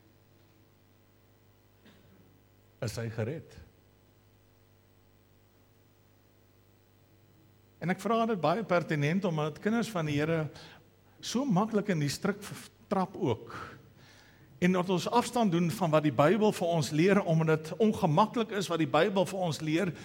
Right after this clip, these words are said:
met die moderne denke van die uur, wat selfs binne ons kerk posgevat het.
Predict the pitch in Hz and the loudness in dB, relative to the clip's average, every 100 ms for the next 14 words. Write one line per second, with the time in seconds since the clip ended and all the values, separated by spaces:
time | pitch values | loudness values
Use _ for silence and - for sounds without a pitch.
0 | - - 139 151 151 147 160 226 226 202 | -16 -2 0 2 2 4 4 4 4 4
1 | 175 196 175 - 151 160 262 269 104 104 | 4 2 0 2 2 4 4 4 4 -2
2 | - - - - - 226 - 226 247 165 | -8 -18 -20 -12 4 4 4 4 4 6
3 | 180 180 175 - 247 269 - 208 190 190 | 4 6 2 2 2 2 2 0 0 0
4 | - 160 143 110 - - | 2 0 0 -4 -8 -16